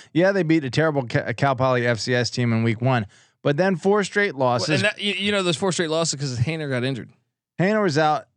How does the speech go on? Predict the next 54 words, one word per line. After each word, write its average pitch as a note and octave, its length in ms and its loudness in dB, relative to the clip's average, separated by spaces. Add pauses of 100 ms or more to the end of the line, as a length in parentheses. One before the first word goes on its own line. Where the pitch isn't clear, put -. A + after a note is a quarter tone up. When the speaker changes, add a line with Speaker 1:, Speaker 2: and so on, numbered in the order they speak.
(160)
Speaker 1:
and C#3+ 140 0
then, B2+ 220 -4
but, C#3 160 2
and, D#3 260 -2
and, F3+ 220 0
and A3 300 0
good D#3+ 180 0
competition. G2+ 640 -4
Oregon B2+ 260 -2
Speaker 2:
Yeah. B2+ 60 0
Speaker 1:
State A#2+ 240 0
at A2 140 0
U A2+ 140 -2
S G#2+ 160 0
C A#2 160 -2
and G2 320 -2
Boise, C3+ 300 -2
but A2+ 140 -4
they D#3 100 2
even F#3+ 180 0
lost D3+ 300 0
to A#2 60 -6
uconn. B2 480 0 (340)
You E3 120 2
could D#3 160 0
see A3+ 220 0
the G3 140 2
turnaround E3+ 560 0
at C3 100 -4
the C#3 140 -2
end E3 140 0
of D3 60 -2
the C3+ 80 2
year C3 160 2
when C3 140 0
they A#2 140 0
play D#3 340 0
Boise C3+ 400 0
on B2+ 120 0
the A#2+ 60 -2
road B2 220 2
again C3+ 560 0
in B2 160 0
the A#2+ 60 4
Mount-, B2 260 2
Mountain B2+ 240 -2
West A#2+ 180 0
Championship B2+ 400 -2
game, A#2+ 200 0
and A2+ 80 -2
they A2 60 0
win D#3+ 260 0
by B2 140 2
twelve. G#2 260 -2